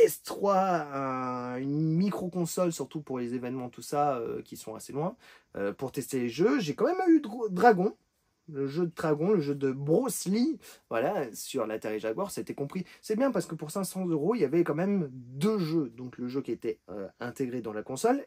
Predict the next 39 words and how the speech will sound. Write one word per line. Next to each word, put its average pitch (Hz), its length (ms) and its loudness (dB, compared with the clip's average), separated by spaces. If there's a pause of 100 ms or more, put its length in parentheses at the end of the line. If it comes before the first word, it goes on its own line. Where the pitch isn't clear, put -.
et 269 240 2 (320)
l'autre 175 240 4
jeu 240 360 4
à 190 120 6
part, 170 460 2
euh, 127 80 -4
que 156 160 0
j'ai 147 100 -2
eu 143 160 2
en 151 120 2
plus, - 500 -6 (480)
c'était 147 240 -6
pas 147 100 -4
mal. - 140 -10 (920)
Et 123 140 -2
que - 60 -8
j'avais 143 240 6
négocié, 156 460 4
parce 120 200 -4
que 131 100 -2
de 131 100 0
base, 151 200 0
la 127 80 -2
personne 143 340 -6
la 127 60 -6
vendait 117 240 -4
six 147 180 -6
cents 139 240 -4
euros, 139 280 0
je 135 160 -4
lui - 60 -8
ai 143 60 -8
demandé 156 340 2
à 165 120 4
cinq 139 220 -6
cents, 185 200 -4
elle 180 120 2
a - 20 0
dit 240 200 -2